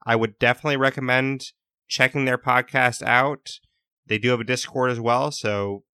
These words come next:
go check that out and interact with them. And they're great people, honestly, and they have a really great podcast, and I would definitely recommend it.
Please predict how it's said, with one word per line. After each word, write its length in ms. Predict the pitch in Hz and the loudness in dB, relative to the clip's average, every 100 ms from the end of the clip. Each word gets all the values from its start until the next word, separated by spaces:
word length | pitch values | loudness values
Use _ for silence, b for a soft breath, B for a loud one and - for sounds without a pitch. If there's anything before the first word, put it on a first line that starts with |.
| - | -12
go 140 | - 117 | -4 -4
check 300 | - - - | 0 -2 0
that 180 | 113 | 2
out 200 | 117 143 | 2 2
and 200 | 113 107 | 0 -2
interact 400 | 113 113 113 123 | -2 0 -2 -2
with 100 | 147 | -6
them. 300 | 147 165 180 113 | -4 -4 -4 -6
And 400 | 107 107 107 104 _ _ - | -6 -4 -6 -8 _ _ -6
they're 240 | 110 113 - _ _ | -2 -2 -6 _ _
great 240 | - 135 | -4 -4
people, 320 | - 139 147 | -2 -4 0
honestly, 640 | 139 135 143 - 151 151 151 | 2 2 2 -2 -6 -4 -4
and 560 | 107 104 104 104 107 - _ _ _ _ _ | -4 -2 -2 -4 -8 -14 _ _ _ _ _
they 80 | 117 | -4
have 160 | 113 110 | -2 -2
a 60 | |
really 260 | 104 123 127 | 0 0 0
great 240 | 120 123 | 0 -4
podcast, 640 | - 117 117 - 117 117 - | 0 0 0 -4 -4 -4 -4
and 80 | 104 | -2
I 80 | |
would 160 | 107 101 | -2 0
definitely 300 | 113 - 110 | -2 -2 -4
recommend 440 | 101 101 98 92 - | -4 -6 -10 -10 -14
it. 140 | _ | _